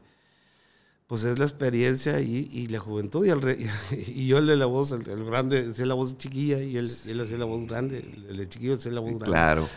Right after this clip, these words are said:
Speaker 1: Pero,
Speaker 2: ¿En
Speaker 1: pero
Speaker 2: qué, en qué momento, compadre, esos gritos tan famosos tuyos, chiquita,
Speaker 1: ¿Qué
Speaker 2: eh,
Speaker 1: fue?
Speaker 2: ¿qué fue?
Speaker 1: Puro amor.
Speaker 2: Puro, ¿en qué momento, güey?
Speaker 1: Grito machín.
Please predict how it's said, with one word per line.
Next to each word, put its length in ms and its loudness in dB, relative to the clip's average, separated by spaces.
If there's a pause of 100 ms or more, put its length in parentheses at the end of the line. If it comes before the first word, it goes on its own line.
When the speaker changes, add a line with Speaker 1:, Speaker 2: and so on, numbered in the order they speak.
(200)
Speaker 1:
Pero, 340 4 (220)
Speaker 2:
¿En 160 8
Speaker 1:
pero 0 -
Speaker 2:
qué, 260 2 (180)
en 60 6
qué 120 6
momento, 440 8
compadre, 640 6 (580)
esos 300 8
gritos 460 8
tan 200 8
famosos 640 8
tuyos, 680 6 (720)
chiquita, 1000 6 (540)
Speaker 1:
¿Qué 340 8 (120)
Speaker 2:
eh, 40 2
Speaker 1:
fue? 420 -2
Speaker 2:
¿qué 200 4
fue? 680 6 (440)
Speaker 1:
Puro 160 0
amor. 400 -2 (580)
Speaker 2:
Puro, 340 -8 (100)
¿en 240 6
qué 160 8
momento, 560 2
güey? 300 -4
Speaker 1:
Grito 480 -4
machín. 500 -8